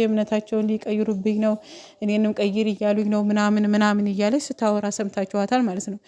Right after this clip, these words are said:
ነገር ግን ይሄ ዝም ብላ ያመጣችው ወሬ ነው ብዬ ነው የማስበው ማለት ነው። እንደዚህ በሉ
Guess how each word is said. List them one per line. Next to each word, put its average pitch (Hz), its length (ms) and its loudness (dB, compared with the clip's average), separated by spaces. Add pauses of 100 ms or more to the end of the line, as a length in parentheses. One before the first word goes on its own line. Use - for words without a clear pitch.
(340)
ነገር 240 340 4
ግን 277 200 0
ይሄ 285 200 4
ዝም 254 300 2
ብላ 208 240 0
ያመጣችው 202 560 -4
ወሬ 208 200 0
ነው 196 160 -2
ብዬ 196 200 -4
ነው 190 120 -4
የማስበው 180 420 -4
ማለት 196 300 0
ነው። 196 140 -4
እንደዚህ 214 360 4
በሉ 208 240 4